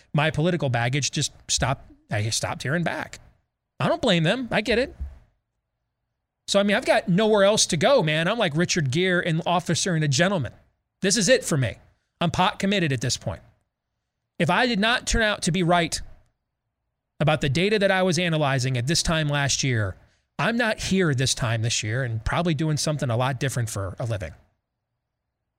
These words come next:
Don't tell me I haven't risked anything.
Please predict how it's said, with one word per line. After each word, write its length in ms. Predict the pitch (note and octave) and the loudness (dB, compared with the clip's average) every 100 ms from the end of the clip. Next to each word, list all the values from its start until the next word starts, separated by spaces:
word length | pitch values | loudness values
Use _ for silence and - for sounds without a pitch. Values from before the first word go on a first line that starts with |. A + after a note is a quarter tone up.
| _ _ _ _ _ _ _ _ _ _ _ _ | _ _ _ _ _ _ _ _ _ _ _ _
Don't 200 | F#3 F#3+ | 0 2
tell 200 | - F#3+ | 4 4
me 100 | E3 | 2
I 60 | C#3+ | 2
haven't 260 | D3+ B2 | 2 0
risked 240 | B2 C3 - | 0 0 -2
anything. 380 | G#2 G#2 - | -4 -6 -10